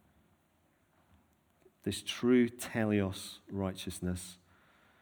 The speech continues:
Lord, we pray that you fill us now, that you would fill us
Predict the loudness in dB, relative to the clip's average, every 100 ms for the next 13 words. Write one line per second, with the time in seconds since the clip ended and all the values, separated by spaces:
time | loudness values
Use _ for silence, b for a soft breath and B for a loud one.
0 | b b b b b b b b 4 6
1 | 6 4 2 2 4 2 0 -2 -2 0
2 | 0 0 0 -2 -2 -6 b b b b
3 | b b b b b _ _ _ _ _
4 | _ _ 0 4 6 4 0 -4 2 4
5 | 2 0 -8 -16